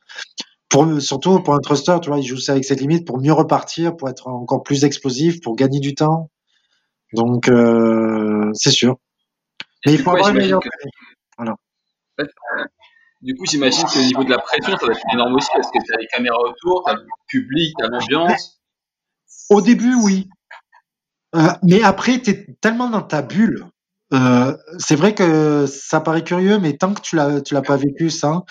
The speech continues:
Speaker 1: en fait. Mais que ça soit, je pense que c'est la même chose en tant qu'athlète. Tu te dis, oui, je suis filmé au début, mais après, une fois que t'es dans ton workout, une fois que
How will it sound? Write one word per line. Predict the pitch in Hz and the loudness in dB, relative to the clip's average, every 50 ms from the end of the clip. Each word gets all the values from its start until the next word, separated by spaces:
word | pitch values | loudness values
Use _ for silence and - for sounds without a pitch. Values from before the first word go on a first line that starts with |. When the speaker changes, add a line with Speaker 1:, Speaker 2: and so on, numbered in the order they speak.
| - - _ - | -18 -16 _ -8
Speaker 1:
en | 135 135 | -8 -4
fait. | - 175 165 - - - - - - - - - - _ _ 135 | 0 0 -2 -2 -4 -8 -14 -14 -14 -14 -14 -16 -20 _ _ 2
Mais | 139 143 143 143 143 143 143 - _ | 4 6 6 6 6 4 2 -2 _
que | - - | -8 -2
ça | - 190 | -2 -2
soit, | - - - 196 202 196 196 185 | 0 2 2 4 4 4 4 2
je | 180 - - - - - | 0 -2 -6 -10 -10 -6
pense | 170 180 185 | -4 -4 -4
que | - - | -6 -6
c'est | - - | -2 0
la | 151 147 | 0 2
même | 175 190 | 2 0
chose | 185 - 196 - 180 | 0 0 -2 -2 -2
en | 175 | -2
tant | 165 - 156 - | -2 -2 -2 -2
qu'athlète. | 156 143 - - 156 165 160 - - - | -4 -6 -4 -4 -4 -4 -4 -6 -12 -20
Tu | - - | -14 -4
te | - 160 | 0 0
dis, | 143 143 | 2 4
oui, | 156 156 170 175 | 4 4 4 4
je | 151 156 | 4 2
suis | 139 - - 139 | -2 -4 -6 -8
filmé | - - 151 151 151 156 | -8 -6 -4 -2 0 0
au | 151 | 2
début, | 139 139 135 135 160 185 170 | 2 2 2 2 0 0 0
mais | 147 139 | 0 0
après, | 135 135 - - 190 | 0 0 0 0 0
une | 180 | 0
fois | 170 - 220 214 | 0 0 -2 -2
que | - | -2
t'es | - 180 | -4 -6
dans | 147 147 135 131 | -4 -4 -4 -4
ton | - 135 131 131 | -6 -6 -6 -4
workout, | 131 139 165 151 - - 156 156 160 165 156 - | 0 0 0 0 0 -4 -8 -6 -6 -8 -10 -14
une | 143 135 | -16 -16
fois | - - 143 | -14 -12 -14
que | 135 | -14